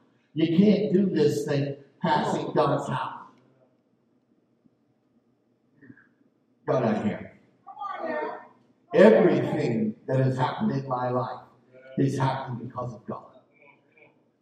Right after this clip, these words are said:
I cannot exclude him and think I got it figured out. It is in his word that I must stay. And when I even give answers to you, it is in his word that I must share.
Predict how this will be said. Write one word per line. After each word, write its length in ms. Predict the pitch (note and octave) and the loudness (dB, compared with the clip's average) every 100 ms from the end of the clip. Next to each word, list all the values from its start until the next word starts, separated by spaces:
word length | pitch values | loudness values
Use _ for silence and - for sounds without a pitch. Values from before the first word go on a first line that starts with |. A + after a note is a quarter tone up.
| _ - | _ -4
I 240 | D#3 D3+ | -2 -2
cannot 380 | - A3+ A3 G3+ | 4 6 6 6
exclude 680 | E3+ - - F3+ F#3+ D#3+ G#2+ | 4 2 -4 -6 -4 -4 -6
him 200 | - - - _ _ _ _ _ _ - | -8 -12 -20 _ _ _ _ _ _ -4
and 240 | D3+ D3 | -2 2
think 220 | - - - | 6 6 4
I 160 | - | 2
got 240 | C3+ C3+ B2+ | 2 2 0
it 140 | B2+ | -2
figured 300 | C3+ A#2+ A#2+ | -6 -6 -6
out. 180 | - - - _ _ _ _ _ _ _ _ _ _ - | -10 -14 -20 _ _ _ _ _ _ _ _ _ _ -6
It 140 | C#3+ | 0
is 200 | C#3 C3+ | 0 0
in 200 | C#3+ F3 | 2 2
his 280 | C#3+ A#2+ - | 2 -2 -2
word 380 | C#3+ C3 - - - _ _ - | -2 0 0 -4 -14 _ _ -4
that 100 | B2 | -2
I 160 | B2 A#2+ | 0 -2
must 340 | A#2+ - - | -4 -8 -8
stay. 400 | A#2+ - - - - _ - | -4 -4 -4 -10 -20 _ -10
And 120 | A#2 A#2+ | -4 0
when 140 | A#2+ | 2
I 140 | C3+ | 2
even 200 | C3+ C3+ | 2 0
give 240 | C3 B2+ - F3 | 0 0 0 0
answers 420 | F3+ - A#2+ - | 0 0 -6 -10
to 140 | - - | -16 -16
you, 180 | A#2+ G#2 A#2+ | -14 -6 -2
it 100 | A2+ | 0
is 200 | A2 C3 | -2 -2
in 120 | B2 | -4
his 180 | A2 - - | -4 -6 -4
word 340 | A2 - - - _ | -4 -4 -10 -16 _
that 100 | A#2 | -2
I 60 | A2+ | 0
must 320 | A2+ A2+ - | 0 -4 -8
share. 240 | C#3+ G#2+ | -8 -8